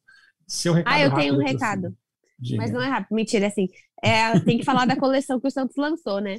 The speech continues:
Speaker 1: Ah,
Speaker 2: Eu acho
Speaker 1: incrível.
Speaker 2: que
Speaker 1: Muito
Speaker 2: semana
Speaker 1: bom.
Speaker 2: passada
Speaker 1: A Bel
Speaker 2: eu falei,
Speaker 1: sempre
Speaker 2: eu
Speaker 1: lembra boas notícias, isso é importante.
Speaker 2: Eu lembro,
Speaker 1: De fato,
Speaker 2: eu
Speaker 1: uma
Speaker 2: lembro.
Speaker 1: coisa maior.
Speaker 2: Eu acho que o Santos fez uma coisa maravilhosa, fez uma coisa inteligente, não fez uma est-, uma,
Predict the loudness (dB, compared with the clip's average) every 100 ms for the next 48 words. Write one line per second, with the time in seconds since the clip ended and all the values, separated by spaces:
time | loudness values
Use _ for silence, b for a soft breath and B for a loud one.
0 | -2 0 2 2 2 2 2 0 -2 -2
1 | 0 0 0 -2 -4 -4 0 2 2 2
2 | 2 2 0 0 0 2 2 0 0 -4
3 | -4 -4 -2 0 -2 -2 -6 -2 2 2
4 | 2 -2 -4 -2 0 0 -2 -2 2 2
5 | 2 -2 -4 -8 _ _ -20 B B 2
6 | 2 2 0 -2 -2 -4 -4 -2 -2 0
7 | -2 -4 -6 -4 -6 -4 -2 0 0 -2
8 | -6 -4 -2 0 -2 -2 -2 0 2 2
9 | 2 0 0 -4 -6 -8 _ _ 4 4
10 | 2 2 0 0 -4 _ -4 -2 0 -2